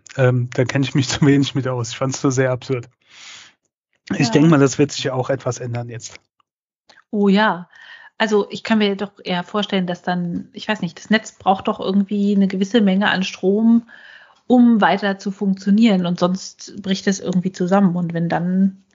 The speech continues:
Speaker 2: dann nicht genug nachgeliefert, ach Gott, oh Gott. Wollten wir nicht ein aufheiternder Podcast werden?
Speaker 1: Ja, äh, ich finde, wir haben jetzt über viele ernste Themen gesprochen. Lass uns zum Unterhaltungsteil kommen.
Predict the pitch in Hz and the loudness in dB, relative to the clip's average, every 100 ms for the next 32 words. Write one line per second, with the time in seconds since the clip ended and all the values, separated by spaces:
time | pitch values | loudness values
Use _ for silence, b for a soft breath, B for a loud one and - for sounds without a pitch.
0 | _ - 190 196 - 190 190 - 180 - | _ -8 0 0 0 0 2 2 -2 -2
1 | - 220 - - - 185 - - 160 160 | -2 -2 -2 -2 2 2 0 -6 -8 -8
2 | - 165 - B B B B 202 226 294 | -10 -12 -12 B B B B 0 4 4
3 | 262 247 208 170 185 - 240 254 269 269 | 4 4 0 -2 -4 -4 -2 0 2 2
4 | 262 269 269 - _ 262 254 - 247 262 | 0 -4 -8 -12 _ -4 -4 -4 -6 -6
5 | 269 _ _ _ b b _ 135 120 117 | -10 _ _ _ b b _ 0 2 -2
6 | - _ _ 151 143 - - - 175 160 | -10 _ _ -6 -4 -4 -2 2 2 4
7 | 139 156 147 139 - 156 127 151 156 143 | 4 2 0 -6 -4 -4 -2 -4 -4 -4
8 | 147 160 143 - 143 - 131 - 147 - | -2 -2 -4 -8 -8 -4 -4 -2 -4 -2
9 | 143 131 127 117 135 131 - 127 120 135 | -2 0 0 0 -2 -4 -6 -6 -2 -2
10 | 131 | -2